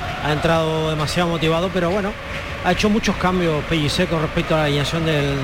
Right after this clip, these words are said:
del otro día en Castellón. Ha dado oportunidad a muchos canteranos, ha metido a Dani Lorenzo de entrada,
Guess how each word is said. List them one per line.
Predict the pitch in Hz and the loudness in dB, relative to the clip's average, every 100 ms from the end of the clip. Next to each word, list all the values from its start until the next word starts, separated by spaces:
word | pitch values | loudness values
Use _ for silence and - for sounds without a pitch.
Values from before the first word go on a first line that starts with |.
| 147 135 | -4 -2
del | 143 | -2
otro | 156 151 | 0 2
día | 156 | 2
en | 143 | 0
Castellón. | 135 151 143 160 - - - - - - | 0 2 2 0 -4 -4 -4 -2 0 0
Ha | 135 | 2
dado | 147 | 2
oportunidad | 147 147 131 151 | 2 2 4 4
a | 143 | 4
muchos | 160 165 160 | 2 0 -2
canteranos, | 156 135 143 160 165 170 165 - | -2 0 2 2 2 0 -2 -2
ha | 135 127 | 0 0
metido | 123 143 143 | 0 0 0
a | |
Dani | 143 143 | 0 0
Lorenzo | 135 139 127 139 | 0 -2 -2 -4
de | 123 | -4
entrada, | - 151 156 160 | 0 2 4 2